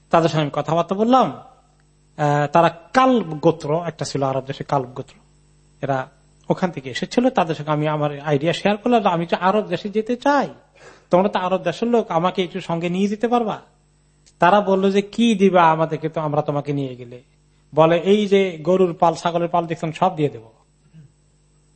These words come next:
তারা খুব খুশি হয়ে গেল, ফাইন, তারা ওগুলা নিয়ে ফেললো, নিয়ে হয়তো ওগুলা হাঁকায় নিয়ে আসলো অথবা বিক্রি করে দিল, যাই হোক, মোটামুটি তারা পেয়ে গেল। বলে, "চলো, চলো, আমাদের সঙ্গে যাবা,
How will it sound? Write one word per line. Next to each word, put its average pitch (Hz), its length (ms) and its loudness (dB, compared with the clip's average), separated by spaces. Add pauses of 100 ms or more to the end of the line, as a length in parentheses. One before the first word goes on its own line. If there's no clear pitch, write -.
(360)
তারা 151 160 4
খুব 175 140 -6
খুশি 165 280 0
হয়ে 180 180 2
গেল, 202 200 -4 (380)
ফাইন, 147 300 -6 (640)
তারা 143 280 0
ওগুলা 135 240 -4
নিয়ে 151 180 2
ফেললো, 208 280 -4 (600)
নিয়ে 202 180 6
হয়তো 190 240 2
ওগুলা 190 180 4
হাঁকায় 190 280 2
নিয়ে 196 200 2
আসলো 180 240 2
অথবা 175 180 2
বিক্রি 170 280 -4
করে 170 180 -2
দিল, 165 200 0
যাই 170 200 2
হোক, 160 100 -6
মোটামুটি 165 360 0
তারা 143 180 0
পেয়ে 160 240 0
গেল। 123 260 -12 (460)
বলে, 196 140 4
"চলো, 180 220 0
চলো, 151 160 -6 (100)
আমাদের 147 280 -6
সঙ্গে 143 220 -6
যাবা, 196 360 -2